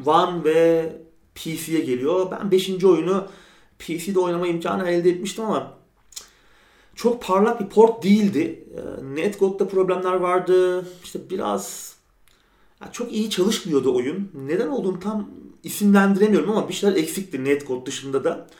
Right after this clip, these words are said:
Umarım bu sefer daha iyi bir iş çıkarmışlardır. Yeni oyunu oynar mıyım bilmiyorum tabii ama şu an benim radarımda değil. Çok iyi oyunlar çıkacak. Özellikle Mart ayı, e, Şubat, Mart ayı çok dolu geçecek.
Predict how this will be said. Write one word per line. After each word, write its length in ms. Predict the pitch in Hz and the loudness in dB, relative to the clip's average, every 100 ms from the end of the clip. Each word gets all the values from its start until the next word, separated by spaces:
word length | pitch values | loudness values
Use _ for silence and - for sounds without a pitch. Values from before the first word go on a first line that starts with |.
| - - - | -20 -14 0
Umarım 380 | 208 262 233 202 | 4 4 4 0
bu 80 | |
sefer 340 | 226 214 247 226 | -2 2 2 4
daha 240 | 190 220 | 2 4
iyi 240 | 196 160 139 | 2 -2 -6
bir 40 | |
iş 120 | 131 | -8
çıkarmışlardır. 960 | - 151 170 196 - 202 190 202 - - _ _ _ _ | -6 -2 0 0 2 4 4 2 -2 -14 _ _ _ _
Yeni 280 | 131 180 202 | -4 0 2
oyunu 300 | 202 202 190 | 2 4 6
oynar 260 | 190 196 | 6 4
mıyım 240 | 196 196 185 | 2 0 0
bilmiyorum 400 | 196 185 147 135 | 0 2 2 2
tabii 140 | 170 | 0
ama 180 | 214 156 | 0 0
şu 160 | - 170 | -2 -4
an 120 | 151 | -2
benim 200 | 160 151 | -4 0
radarımda 380 | 151 151 160 160 | 0 0 0 -2
değil. 220 | 139 - - - _ | -4 -6 -18 -20 _
Çok 240 | - 175 147 | -10 -8 -2
iyi 60 | |
oyunlar 340 | 147 143 151 147 | -2 0 0 -2
çıkacak. 240 | 120 123 | -4 -6
Özellikle 260 | 131 131 123 | -4 -4 -4
Mart 380 | 131 147 147 | 2 2 2
ayı, 360 | 127 120 156 156 - _ _ _ | -2 -2 -2 -2 -12 _ _ _
e, 100 | 123 | -12
Şubat, 500 | 110 - 127 147 147 | -10 -6 -2 -2 -2
Mart 280 | 131 139 139 | -2 -2 -2
ayı 380 | 120 147 165 - - - _ | -2 0 -2 -4 -10 -20 _
çok 240 | - 156 131 | -10 -8 -4
dolu 180 | 135 156 | -2 0
geçecek. 600 | 131 113 160 165 - | -2 -2 -2 -2 -6